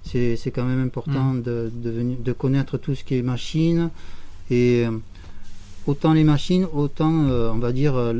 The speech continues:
Speaker 1: la matière première que vous mettez en œuvre. Parce que, euh, euh, une matière première qui est molle, elle va pas se travailler pareil que, qu'une amande, une noisette. Par exemple, on fait des fruits confits, citron, orange. Je veux dire, on va pas mettre la même quantité, le poids,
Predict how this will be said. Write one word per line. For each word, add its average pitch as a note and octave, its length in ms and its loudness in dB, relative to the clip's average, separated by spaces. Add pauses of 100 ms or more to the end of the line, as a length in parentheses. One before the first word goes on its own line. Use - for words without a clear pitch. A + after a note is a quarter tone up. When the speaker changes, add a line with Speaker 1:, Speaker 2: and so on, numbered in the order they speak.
(160)
Speaker 1:
la A#2 120 0
matière C3 280 0
première C#3 320 0
que - 120 -4
vous B2+ 120 -2
mettez B2+ 240 -2
en B2 160 0
œuvre. A2 240 -4 (760)
Parce - 200 -10
que, C#3+ 120 -2
euh, C#3 360 2 (800)
euh, A#2+ 160 2
une B2 220 2
matière C#3 340 0
première D3 360 2
qui D3 100 0
est C3 40 2
molle, E3+ 340 2 (100)
elle C3 100 -2
va A#2 120 -4
pas C#3+ 140 -4
se - 80 -10
travailler B2 400 0 (140)
pareil C#3+ 400 0
que, A2+ 420 -2
qu'une B2+ 180 -2
amande, C3 360 0
une A#2+ 140 0
noisette. A#2+ 540 -2 (440)
Par A2+ 120 -4
exemple, C3 260 0
on B2 80 2
fait B2 140 0
des B2 120 2
fruits B2 220 0
confits, E3 480 0 (460)
citron, C3+ 560 2
orange. D3 440 4 (540)
Je A#2 60 0
veux A2+ 60 0
dire, D3 220 2
on B2 120 0
va A2+ 120 -2
pas C#3 120 -2
mettre D#3 280 0
la B2+ 100 0
même B2 200 0
quantité, D3 580 0
le C3 120 4
poids, D#3+ 500 0